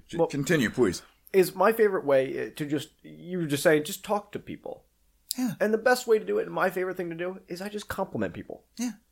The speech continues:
Speaker 2: You go up to them,
Speaker 1: Compliment.
Speaker 2: "That's a nice dress you have there. That looks really nice." And they, oh my God, the rush of smiles, it, the, it breaks, ah.
Speaker 1: Being happy in your environment,
Speaker 2: Mm-hmm.
Speaker 1: no matter where it is, having a smile, being generous to people,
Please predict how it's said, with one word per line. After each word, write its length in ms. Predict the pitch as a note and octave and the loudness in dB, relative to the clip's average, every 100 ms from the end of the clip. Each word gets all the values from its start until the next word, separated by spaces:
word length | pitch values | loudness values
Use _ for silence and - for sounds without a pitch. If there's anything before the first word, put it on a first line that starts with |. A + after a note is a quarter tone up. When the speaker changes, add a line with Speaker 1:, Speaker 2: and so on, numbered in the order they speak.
| - | -10
Speaker 2:
You 80 | A3 | 6
go 80 | C4 | 6
up 80 | - | 6
to 40 | |
them, 60 | A#3 | 2
Speaker 1:
Compliment. 160 | E3+ F3 | 2 4
Speaker 2:
"That's 120 | A3+ | 6
a 40 | C4+ | 8
nice 200 | C4+ C4+ | 6 6
dress 220 | B3+ G#3+ | 0 4
you 60 | A#2 | 4
have 140 | G2 | 4
there. 220 | F#2+ - - | 2 -2 0
That 80 | B3+ | 0
looks 120 | A#3+ | 2
really 120 | A#3+ | 0
nice." 220 | A#3 C#3 | 0 0
And 100 | D#3 | 0
they, 140 | F3+ - | -2 0
oh 140 | G3 B3+ | 2 2
my 240 | E3+ F#2+ | 2 -2
God, 360 | F#2+ D3 F#3 D#3 | 2 6 6 4
the 80 | G2+ | -4
rush 380 | F2+ F3 G#3+ - | 4 4 4 0
of 260 | B2 G2+ E2 - | -4 -4 -6 -14
smiles, 840 | - - D#3+ F3 G3+ A3 A3+ E3 | -8 -6 0 2 2 2 0 -2
it, 160 | A2+ - | -6 -4
the, 180 | G2+ F#2+ _ _ | -6 -6 _ _
it 240 | B2 - - | -12 -12 -2
breaks, 380 | F3 G3 - - - _ _ - | 2 2 -2 -16 -18 _ _ 8
ah. 320 | A#3 C3+ - _ _ _ _ _ _ _ - | 10 10 4 _ _ _ _ _ _ _ -4
Speaker 1:
Being 280 | D#3+ G#3+ A#3 | 0 2 0
happy 640 | - D#3 C#3 A2+ E2+ D#2 - | 2 2 2 0 -6 -6 -2
in 240 | G#2+ G#2+ | 0 2
your 200 | A2+ G#2+ | 0 0
environment, 560 | G2+ G2 G2 E2 E2 - _ _ - | 0 0 0 0 -6 -14 _ _ -10
Speaker 2:
Mm-hmm. 200 | G3 A3+ | -6 -2
Speaker 1:
no 80 | D#3 | 2
matter 240 | D#3 D#3+ D#3+ | 6 6 6
where 320 | D3 F3+ F#3+ | 6 4 4
it 60 | |
is, 340 | E3+ A#2+ - - _ - | 2 -2 -4 -10 _ -4
having 360 | D#3+ F3+ F#3 | 4 4 4
a 120 | E3+ D3 | 0 2
smile, 640 | - - C3+ C3+ E3 F3 | 2 2 2 2 2 2
being 280 | D3 C#3 C#3 | 0 0 0
generous 420 | A#2 B2+ D3+ D#3 | 2 2 0 -4
to 60 | - | -6
people, 460 | - E3 E3 F3 | -6 -4 -2 -2